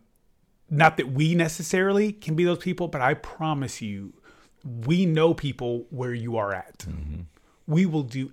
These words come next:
Speaker 1: everything we can to connect.
Speaker 2: Mm.
Speaker 1: Um, and I believe it's one of the greatest things that we can do as officials. Because again, if I wanna go back to that,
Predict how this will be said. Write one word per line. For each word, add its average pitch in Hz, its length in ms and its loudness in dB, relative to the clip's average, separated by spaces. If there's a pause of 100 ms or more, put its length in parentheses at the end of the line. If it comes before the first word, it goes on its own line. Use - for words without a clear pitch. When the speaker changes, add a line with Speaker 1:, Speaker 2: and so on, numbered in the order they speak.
Speaker 1:
everything 156 760 -2
we 131 160 -4
can 120 460 -12
to - 120 -14 (140)
connect. 104 760 -12 (720)
Speaker 2:
Mm. 117 300 -4
Speaker 1:
Um, 110 260 -6
and 123 460 -6
I 170 240 4
believe 131 420 0
it's 120 140 -4
one 143 100 -4
of 120 60 -4
the 113 80 -4
greatest 131 520 -2
things 135 220 -6
that 113 100 -8
we 120 140 -6
can 127 140 -8
do 113 160 -4
as 104 60 -6
officials. - 760 -14 (600)
Because 131 220 -2
again, 131 320 -2
if 110 140 -8
I 139 120 6
wanna 233 220 2
go 165 200 2
back 135 300 -4
to 139 100 -4
that, 117 380 -2